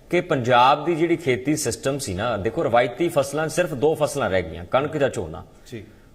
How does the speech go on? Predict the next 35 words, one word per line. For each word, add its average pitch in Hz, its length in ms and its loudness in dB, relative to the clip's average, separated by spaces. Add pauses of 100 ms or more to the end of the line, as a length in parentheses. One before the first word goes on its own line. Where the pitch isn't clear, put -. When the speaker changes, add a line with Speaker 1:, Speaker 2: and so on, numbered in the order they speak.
(320)
Speaker 1:
ਮਾਲਵਾ 151 540 4
ਬੈਲਟ 196 260 2
ਕੋਟਨ 170 380 -2
ਬੈਲਟ 165 240 0
ਵਜੋਂ 165 200 -2
ਜਾਣੀ 120 280 2
ਜਾਂਦੀ 92 280 -2
ਸੀ, 85 200 -10 (320)
ਲੋਕ 180 380 2
ਉਹ 196 220 4
ਫਸਲਾਂ 190 360 0
ਬੀਜਦੇ 151 420 2
ਸੀ 190 240 -2
ਜਿਹੜੀਆਂ 185 240 2
ਐਮ 160 140 0
ਐਸ 165 140 0
ਪੀ 175 140 -4
ਦੇ 165 100 0
ਦਾਇਰੇ 120 380 4
ਸੀ। 92 220 -12 (260)
ਸੈਂਟਰ 160 420 0
ਕਹਿ 208 180 2
ਰਿਹਾ 214 100 0
ਕਿ 180 100 -4
ਤੇਈ 190 240 2
ਫਸਲਾਂ 165 360 -2
ਤੇ 160 100 2
ਐਮ 135 160 0
ਐਸ 151 160 0
ਪੀ 151 200 -4
ਹੈ, - 100 -8 (400)
ਪੰਜਾਬ 131 460 4
ਕਹਿ 180 160 2
ਰਿਹਾ 160 240 2
ਹੈ 135 300 -2